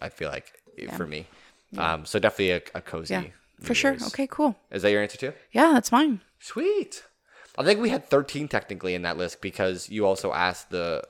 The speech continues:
Speaker 1: white lights versus colored lights.
Speaker 2: Yeah, that's true.
Speaker 1: And we both on the ball there. So what was
Speaker 2: Yeah.
Speaker 1: that? Eleven or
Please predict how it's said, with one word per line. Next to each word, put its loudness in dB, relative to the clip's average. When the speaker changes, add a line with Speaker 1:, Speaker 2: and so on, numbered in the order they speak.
Speaker 1:
white 0
lights -6
versus -14
colored -8
lights. -12
Speaker 2:
Yeah, 2
that's 0
true. -4
Speaker 1:
And -10
we -4
both -4
on -6
the -10
ball -2
there. 0
So 6
what 6
was 4
Speaker 2:
Yeah. 2
Speaker 1:
that? -12
Eleven 2
or 4